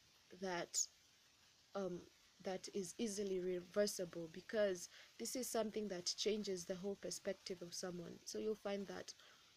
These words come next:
they aren't the same person you used to know. They are completely new image of something more complicated. You can't explain, you can't help, no matter how much you want to.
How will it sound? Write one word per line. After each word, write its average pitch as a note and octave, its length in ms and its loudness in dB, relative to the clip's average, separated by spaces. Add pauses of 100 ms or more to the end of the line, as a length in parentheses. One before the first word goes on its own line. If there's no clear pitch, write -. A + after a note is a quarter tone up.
(180)
they A3 140 8
aren't C4+ 440 6 (260)
the G#3 80 4
same A3 380 4
person G3 460 2
you F#3 120 0
used F#3+ 220 0
to F#3 100 -4
know. F3+ 200 -2 (120)
They F#3+ 80 2
are F3+ 80 0
completely A3 680 -2
new G#3+ 640 2
image G3 460 0 (500)
of G#3 140 8
something A3 580 6
more G#3+ 180 8
complicated. G3 760 0
You F#3 40 -6
can't G#3+ 260 2
explain, G#3 460 2
you F#3 80 0
can't G#3 300 -2
help, G3+ 300 2
no G3 100 -2
matter G3 260 -2
how G3+ 200 0
much G3 400 0
you F#3 80 -6
want F#3+ 320 -2
to. - 180 -2